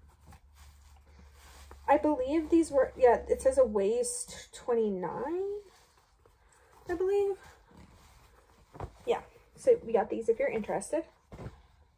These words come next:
I'm gonna keep these.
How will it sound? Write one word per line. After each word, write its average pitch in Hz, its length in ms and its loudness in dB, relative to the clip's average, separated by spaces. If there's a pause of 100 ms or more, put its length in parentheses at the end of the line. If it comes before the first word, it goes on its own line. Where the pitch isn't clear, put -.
(2500)
I'm 262 120 0
gonna 247 100 2
keep 240 300 -10
these. 220 320 -6